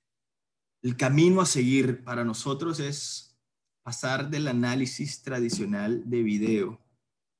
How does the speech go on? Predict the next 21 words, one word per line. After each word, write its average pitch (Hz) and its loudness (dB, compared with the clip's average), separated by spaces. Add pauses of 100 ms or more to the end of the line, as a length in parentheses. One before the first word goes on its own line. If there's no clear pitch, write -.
(120)
de 101 -12
ana-, 95 -10
eh, 71 -12 (420)
que 95 -18
básicamente 120 -4
era 127 -2
vectorial 101 -4
y - -6
por - -14
colorimetría, 101 -4 (200)
que 104 -18
es 104 -10
lo 107 -6
que 101 -10
ven 104 -6
al 101 -4
lado 107 -2
izquierdo, 110 -6 (560)
a 120 -16
convertirnos 135 -2 (100)
a, 113 -2